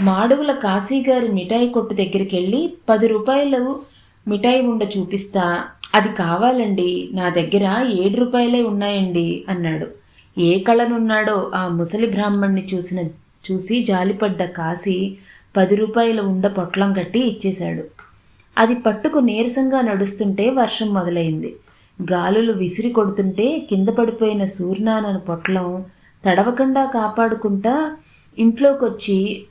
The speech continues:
"ఉండని భార్యకందిస్తా, తీసుకో రాఘవా" అన్నాడు. అది చూసి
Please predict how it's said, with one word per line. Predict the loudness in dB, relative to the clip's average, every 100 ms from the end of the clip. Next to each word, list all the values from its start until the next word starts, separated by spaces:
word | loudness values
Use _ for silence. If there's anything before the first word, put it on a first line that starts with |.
| _ _ _ _ _
"ఉండని | 0 2 2 2 0
భార్యకందిస్తా, | 0 0 2 0 2 0 2 -2 -2 0 0 -2 -10 _ _
తీసుకో | -2 0 0 2
రాఘవా" | 2 2 0 -2 0 -2 -6 -6
అన్నాడు. | -2 -2 -2 -6 -12 _ _ _ _ _ _ 0
అది | 0 0 -2
చూసి | -2 -2 -2 -2 -4